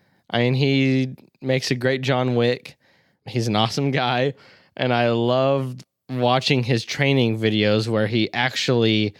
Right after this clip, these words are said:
is out in a, in the field or in the range, and one of those ranges where you walk through it and shoot the targets.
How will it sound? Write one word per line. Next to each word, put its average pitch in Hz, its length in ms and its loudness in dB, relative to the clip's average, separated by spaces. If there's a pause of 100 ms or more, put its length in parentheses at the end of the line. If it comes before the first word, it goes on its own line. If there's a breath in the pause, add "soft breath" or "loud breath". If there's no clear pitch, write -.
(460 soft breath)
is 127 300 2
out 117 300 -2 (180)
in 127 160 2
a, 117 240 2
in 127 140 0
the 123 60 2
field 127 580 0
or 123 120 0
in 123 120 0
the 120 80 0
range, 123 600 0 (220 soft breath)
and 156 140 0
one 170 100 2
of 170 60 -2
those 151 200 0
ranges 147 380 0
where 139 140 0
you 123 180 2
walk 123 400 -2
through 127 280 0
it 104 120 0
and 98 100 -10
shoot 113 240 -2
the - 80 -10
targets. 101 560 -2